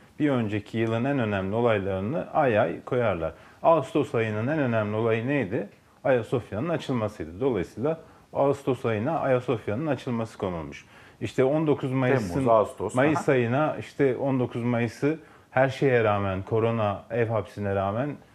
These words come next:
Speaker 1: balkonlarda kutladık. E, o da mı felaket? İşte, e, Haziran ayından yeni normale geçtik. Ev hapsi bitti, insanlar sokağa çıkmaya başladı. E, o da mı felaket? İşte Kasım ayında aşı bulundu.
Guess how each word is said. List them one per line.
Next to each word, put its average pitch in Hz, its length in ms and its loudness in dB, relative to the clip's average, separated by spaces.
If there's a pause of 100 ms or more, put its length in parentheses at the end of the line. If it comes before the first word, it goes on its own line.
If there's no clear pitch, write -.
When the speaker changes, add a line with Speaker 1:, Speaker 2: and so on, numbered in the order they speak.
(160)
Speaker 1:
balkonlarda 117 680 2
kutladık. - 640 -4 (420)
E, 85 40 -4
o 113 220 0
da 160 80 4
mı 123 100 0
felaket? 76 520 -4 (520)
İşte, - 300 -2
e, 98 500 -2
Haziran 135 420 2
ayından 120 560 0
yeni 123 320 0
normale 117 440 0
geçtik. 117 580 -2 (320)
Ev 123 140 6
hapsi 107 440 -2
bitti, - 340 -4
insanlar 117 540 -2
sokağa 113 380 -2
çıkmaya 95 420 -2
başladı. 95 520 0 (240)
E, 95 40 -4
o 123 160 2
da 156 80 4
mı 120 120 0
felaket? 80 540 -4 (420)
İşte - 280 -4
Kasım 127 360 -2
ayında 120 360 2
aşı 120 300 -4
bulundu. 98 580 -2